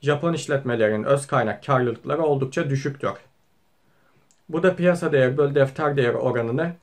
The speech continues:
çok çok düşürür. Yani diyor ki burada Buffett amca, eğer bir şirket kar etmiyorsa, büyümesi yavaşsa o şirketin piyasa değeri bölü defter değeri tabii ki ucuz olacak. Çünkü millet kar eden şirket seviyor. Millet büyüyen bir şirkete ortak olmak istiyor.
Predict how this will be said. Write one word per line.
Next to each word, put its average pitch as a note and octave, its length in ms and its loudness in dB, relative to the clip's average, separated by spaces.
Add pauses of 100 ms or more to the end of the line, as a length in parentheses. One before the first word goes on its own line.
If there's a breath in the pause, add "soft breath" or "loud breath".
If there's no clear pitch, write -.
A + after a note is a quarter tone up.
(200)
çok E3 260 -4
çok E3+ 260 -4
düşürür. C#3 360 -2 (580)
Yani D3 240 2
diyor E3+ 200 2
ki C3 120 0
burada C#3 300 0
Buffett C3+ 280 2
amca, B2+ 380 -2 (240 soft breath)
eğer D3+ 340 2
bir C#3+ 60 0
şirket C#3 460 -2
kar D#3 160 0
etmiyorsa, D3 640 -2 (100)
büyümesi C#3 480 2
yavaşsa C#3+ 600 0 (580)
o F#3 140 2
şirketin E3+ 440 0
piyasa F3 340 0
değeri B2 240 0
bölü B2 160 0
defter D#3 360 0
değeri F#3 180 -4
tabii A3 340 -6
ki F#3 60 -2
ucuz C#3+ 240 -2
olacak. G#2 340 -2
Çünkü F3 380 -4 (420 soft breath)
millet D#3+ 420 0
kar D3+ 140 2
eden C#3 220 4
şirket - 400 -6
seviyor. G#2 300 -4
Millet C#3+ 360 0
büyüyen C3+ 560 2 (240 loud breath)
bir C#3 80 0
şirkete B2+ 420 -2
ortak G#2 380 -4
olmak F2 280 -10
istiyor. - 340 -14